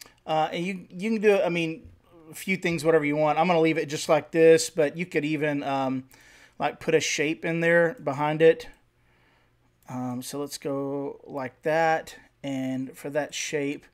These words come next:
I'm going to say, oh, let's see, where is it? Right there. Shape, fill color. Let's do a nice purple, 'cause Dayton Broncos, let's go.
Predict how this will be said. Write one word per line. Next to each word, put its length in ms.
I'm 200
going 300
to 120
say, 760
oh, 160
let's 160
see, 100
where 120
is 100
it? 60
Right 220
there. 500
Shape, 420
fill 260
color. 640
Let's 320
do 800
a 80
nice 380
purple, 440
'cause 220
Dayton 440
Broncos, 920
let's 500
go. 440